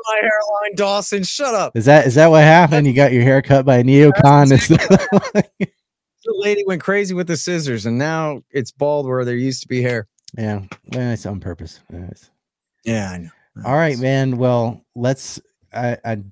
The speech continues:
Speaker 2: didn't mean to get all into nine eleven, but that happens with me. Um, I tried
Speaker 1: That's
Speaker 2: to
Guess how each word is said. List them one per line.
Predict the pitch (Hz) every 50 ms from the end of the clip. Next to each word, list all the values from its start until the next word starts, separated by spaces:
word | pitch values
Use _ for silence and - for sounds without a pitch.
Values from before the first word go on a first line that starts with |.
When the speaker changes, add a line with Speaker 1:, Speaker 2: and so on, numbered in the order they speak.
| _ _
Speaker 2:
didn't | - 156 170 156 160 147
mean | 151 160 160 156
to | 147
get | 127 120 131 127
all | 127 127 123 123 123
into | 123 120 113
nine | 113 113 117 117 110
eleven, | 110 113 117 120 113 113 110
but | 107 110 107 101 101
that | 110 123 117
happens | 113 113 113 107 - - 101 92 92
with | 92 90
me. | 92 95 95 95 92 - _ _ _ _ _ _ _ _ _ _
Um, | 101 104 107 107 104 98 98
I | 98 98
tried | 104 - - 135 147 -
Speaker 1:
That's | -
Speaker 2:
to | 127